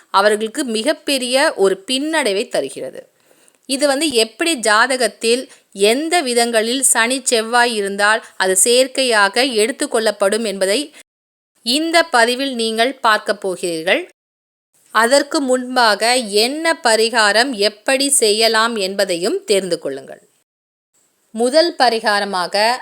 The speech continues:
உழவார பணி செய்ய வேண்டும். உழவார பணி என்பது சிவன் கோவில்களில் நீங்கள்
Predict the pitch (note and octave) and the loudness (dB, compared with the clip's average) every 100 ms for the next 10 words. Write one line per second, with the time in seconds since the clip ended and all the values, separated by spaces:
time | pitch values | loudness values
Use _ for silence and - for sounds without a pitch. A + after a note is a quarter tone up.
0 | - _ _ - G#3+ C4+ C#4+ B3+ G#3 A#3 | -10 _ _ -2 2 2 4 2 2 2
1 | C#4 F#3+ G3 - F3 F3 D#3+ C#3 B2 - | 0 -4 -2 -2 -2 -2 -4 -10 -12 -14
2 | _ _ _ _ _ _ _ _ A3 A#3 | _ _ _ _ _ _ _ _ 0 2
3 | D#4+ E4+ E4 D#4+ D#4+ C4 A#3+ B3+ A#3 G#3+ | 4 4 4 4 2 0 0 0 -2 -2
4 | G3 G3+ A#3 C4 - _ _ _ _ _ | -2 0 2 0 -4 _ _ _ _ _
5 | _ _ _ _ _ _ _ _ - C#4+ | _ _ _ _ _ _ _ _ -4 0
6 | D4 E4+ E4 C4 B3+ C4 A3+ G#3+ G#3+ C4 | 4 2 2 4 4 4 2 2 2 -2
7 | B3 G#3 G3+ G3+ A3 | -4 -6 -2 0 0